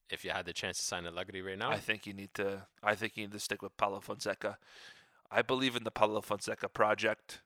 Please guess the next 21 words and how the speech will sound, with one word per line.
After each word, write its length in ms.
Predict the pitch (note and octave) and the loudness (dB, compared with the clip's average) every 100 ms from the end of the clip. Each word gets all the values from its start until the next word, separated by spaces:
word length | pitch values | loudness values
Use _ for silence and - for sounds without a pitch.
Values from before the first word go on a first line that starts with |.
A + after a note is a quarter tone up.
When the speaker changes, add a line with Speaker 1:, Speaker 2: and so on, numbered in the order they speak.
| _ | _
Speaker 2:
He 260 | _ A#2 B2 | _ 4 4
ha-, 260 | - C3 C3+ | 10 12 10
he 100 | A#2 A2+ | 6 8
has 260 | C3 C#3 | 10 10
his 120 | B2+ - | 4 2
style 320 | B2 A#2 G#2 | 6 8 6
of 160 | G2 | 0
play 220 | - B2+ C3+ | 2 4 8
that 160 | A#2+ | 6
he 80 | A2 | 4
wants 320 | G#2+ A2 G#2+ | 0 0 -2
to 80 | G2+ | -8
play. 400 | - A2+ B2+ C#3 - - - | -2 4 4 2 -6 -18 -18
He's 260 | - A#2+ G#2+ | -4 -2 0
improved 540 | G#2+ G#2 - C3+ C#3 | -2 -4 -2 0 0
this 220 | C3 A#2 - | 0 0 4
Roma 300 | A#2+ A#2+ A2 | 2 4 -2
squad 520 | - A#2+ A#2 B2+ C#3+ _ _ _ | -2 2 6 6 6 _ _ _
over 280 | - A2 A2+ | -4 -2 -4
th-, 100 | A2+ - - | -8 -12 -6
with 280 | A#2+ A#2+ - | -4 -2 -6